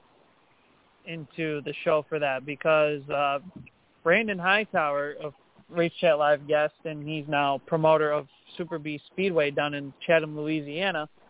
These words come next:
He, uh, went through a major crash in Delaware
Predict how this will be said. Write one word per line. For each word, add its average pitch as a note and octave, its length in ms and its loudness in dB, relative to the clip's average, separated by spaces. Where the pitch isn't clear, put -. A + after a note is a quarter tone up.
He, A3+ 540 0
uh, C#3+ 300 2
went D#3+ 220 -2
through F3 180 2
a D#3+ 40 0
major E3+ 520 -4
crash E3 480 2
in D#3 240 -8
Delaware D#3+ 720 0